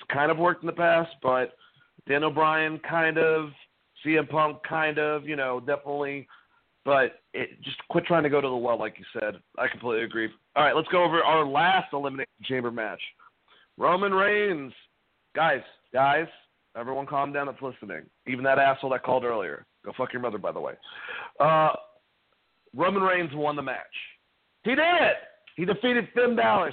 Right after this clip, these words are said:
Seth Rollins, Braun Strowman, John Cena, Elias, and the motherfucking Miz. All right. Let me go over a little, uh, brief part of this, and then we'll kinda go into it. Strowman eliminated five men with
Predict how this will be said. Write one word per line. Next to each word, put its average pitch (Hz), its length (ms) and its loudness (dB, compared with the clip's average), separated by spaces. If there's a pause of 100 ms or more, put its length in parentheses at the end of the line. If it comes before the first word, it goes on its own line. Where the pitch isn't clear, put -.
Seth 214 180 0
Rollins, 175 440 0
Braun 170 240 0 (140)
Strowman, 160 360 -2 (280)
John 196 320 2
Cena, 180 340 4
Elias, 170 480 4 (140)
and 156 180 2
the 139 40 2
motherfucking 160 520 -2
Miz. 117 280 -6 (880)
All 147 100 4
right. 147 260 2 (760)
Let 147 100 -10
me 160 80 -6
go 190 220 2
over 170 260 2
a - 200 -4
little, 151 420 0
uh, 135 280 0 (640)
brief 180 240 2 (100)
part 175 380 2
of 165 140 -4
this, 170 220 -4
and 135 100 -12
then 131 80 -4
we'll 131 100 -8
kinda 139 220 -6
go 135 240 -4
into 127 240 -12
it. 87 60 -14 (840)
Strowman 202 240 4
eliminated 160 420 2 (200)
five 165 180 2
men 143 400 -4 (200)
with 131 280 -6